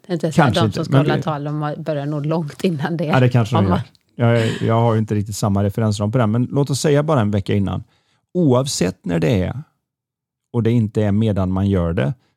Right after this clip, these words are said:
Speaker 2: så vet vi att känslan kommer ju inte från talet. Utan det kommer från tanken på talet. Och om jag kan se den,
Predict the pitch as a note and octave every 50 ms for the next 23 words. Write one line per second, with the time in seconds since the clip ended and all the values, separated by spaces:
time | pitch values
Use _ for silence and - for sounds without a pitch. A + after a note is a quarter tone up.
0 | _ _ _ - - B2 D3 D3 A#2+ - - - G#2 G2+ - - B2+ A#2 G2 F2+
1 | - G#2 A2 B2 - E3+ C3 G#2+ G#2+ A2 A#2+ A#2 G2+ - G2 - G2 F#2+ F#2+ A#2+
2 | G#2+ F2 E2+ F2+ B2+ F3 - - - _ _ _ _ _ _ _ _ _ _ _
3 | _ _ _ _ _ _ - G#2 - G2+ G#2 A2 - - C#3+ G#2+ G2 G2+ F#2+ -
4 | G2+ G2+ G2+ - - B2+ G#2+ F2 F2 - - - C3+ E3 D#3+ D3 - G#2 F#2+ -
5 | - - - - - - A2+ - - - _ _ _ _ _ _ _ _ _ _
6 | _ _ _ _ _ _ - - A2 A2+ A#2 A#2 A#2 A2+ - B2 A#2+ A#2 A#2 A#2
7 | - - _ _ _ - - - - D3+ F#3+ G#3 F#3 C3+ G2 E2 C#2+ - - A2+